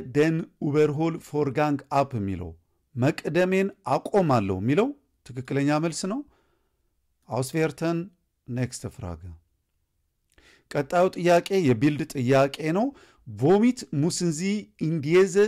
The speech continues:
Situation rechnen ይላል። በዚህ አይነት ሁኔታ ውስጥ ምን ሊጠብቁ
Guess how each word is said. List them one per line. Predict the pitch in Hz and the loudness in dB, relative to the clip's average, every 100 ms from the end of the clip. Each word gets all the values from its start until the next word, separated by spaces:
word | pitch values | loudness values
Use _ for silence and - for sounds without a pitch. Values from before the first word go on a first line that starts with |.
| 214 | 2
Situation | - 151 156 165 156 - 156 165 - 127 | -8 -6 0 2 2 0 0 0 -4 -4
rechnen | 120 147 131 120 135 160 | 0 0 0 -2 0 0
ይላል። | 90 80 - - _ _ _ 104 | 0 -4 -14 -20 _ _ _ 0
በዚህ | 131 147 214 180 | 2 2 0 0
አይነት | 156 160 139 | 2 2 2
ሁኔታ | 143 147 165 | 0 2 0
ውስጥ | 175 - 135 | 0 -2 0
ምን | 190 233 - | 2 2 -2
ሊጠብቁ | 135 156 - 175 147 165 175 | -6 -6 -2 -4 -2 -4 -4